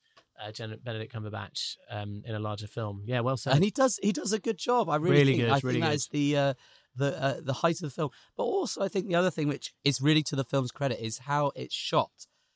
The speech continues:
Speaker 2: makes it meaningful, because it isn't about running and jumping and guns and explosions.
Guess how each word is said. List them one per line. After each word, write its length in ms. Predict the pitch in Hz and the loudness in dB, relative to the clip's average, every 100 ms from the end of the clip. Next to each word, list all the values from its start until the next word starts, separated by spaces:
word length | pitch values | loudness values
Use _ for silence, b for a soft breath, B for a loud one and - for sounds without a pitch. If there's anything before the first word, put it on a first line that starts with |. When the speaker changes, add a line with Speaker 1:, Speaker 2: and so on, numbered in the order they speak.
| _ _ - | _ _ -8
Speaker 2:
makes 440 | 123 147 139 - 127 | 0 0 0 -4 -6
it 300 | 107 - - | -6 -8 -12
meaningful, 720 | 117 123 131 113 - 127 110 _ _ _ _ _ _ _ _ - | -4 0 2 0 -6 -10 -12 _ _ _ _ _ _ _ _ -8
because 380 | 127 139 131 - _ _ _ 151 | -4 0 0 -2 _ _ _ -10
it 120 | - | -2
isn't 320 | 156 147 143 - | 0 0 -2 -6
about 360 | 107 113 107 - | -4 -4 -4 -6
running 480 | 117 117 110 104 | -4 -2 -2 -4
and 100 | 107 | -6
jumping 480 | - 113 107 107 104 | -4 -4 -4 -6 -8
and 180 | 104 101 _ - | -8 -12 _ -4
guns 420 | 113 107 101 104 | -2 -2 -4 -6
and 120 | 104 | -8
explosions. 800 | 101 - 113 104 - 110 101 - | -10 -6 -4 -4 -6 -12 -14 -16